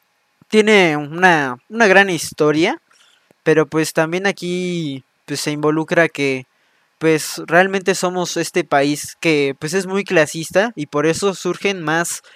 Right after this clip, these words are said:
estereotipos de, pues, yo creo que en otros países, ¿no? O sea, surgen todo esto, como decías, de que, pues, el que es pobre por-,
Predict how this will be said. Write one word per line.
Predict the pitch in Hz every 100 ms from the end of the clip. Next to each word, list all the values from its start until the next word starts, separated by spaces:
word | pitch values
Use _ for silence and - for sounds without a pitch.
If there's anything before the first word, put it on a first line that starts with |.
| _
estereotipos | 165 - 156 139 - 147 180 165
de, | 147 135 127 123 120
pues, | 135 135
yo | 151
creo | 156 160
que | - 151 131
en | 135
otros | 147 139 143
países, | - 147 180 - 131 -
¿no? | 135 - _ _ _ _ _ _
O | 139 139
sea, | 156 151 143 _ _ _
surgen | - - 180 196
todo | 170 190
esto, | 180 185
como | - 147 139
decías, | 135 - 175 175 175 175 143
de | 139
que, | 139 135 127 _ _ _ _ _ _
pues, | - 147 - - - - _ _ _ _ _ _ _ _ _ _ -
el | 147
que | - 156 151 170
es | -
pobre | 180 175 180
por-, | 175 143